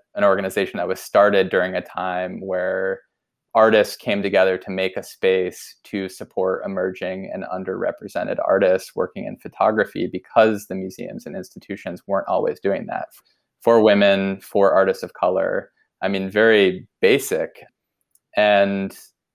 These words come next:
you know, I think that there was, there was no lack of this sort of work or artists of different backgrounds working <laughs> in, in history. There was just a lack of support and visibility and space made,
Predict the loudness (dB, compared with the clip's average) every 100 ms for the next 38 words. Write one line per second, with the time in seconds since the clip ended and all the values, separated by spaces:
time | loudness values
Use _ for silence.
0 | _ -4 -2 0 -2 -2 0 0 4 4
1 | 2 -2 0 0 2 2 2 2 0 -2
2 | -4 -4 -8 -8 -10 -8 0 2 0 -4
3 | -2 0 2 2 0 -2 -10 -18 _ _
4 | -8 -4 -4 -6 -2 0 0 -2 -6 -6
5 | -10 -16 -20 _ -10 -6 -6 -6 -12 -10
6 | -4 -2 -2 -2 -2 0 -2 -2 -4 -2
7 | -2 -4 -2 0 2 0 -2 -4 -2 0
8 | 0 0 -2 0 -2 -10 _ _ _ _
9 | -6 0 4 6 4 2 -2 -4 -4 -6
10 | -2 0 0 -2 -4 -4 -6 -8 -12 -8
11 | 0 0 0 -4 -10 -8 -8 -10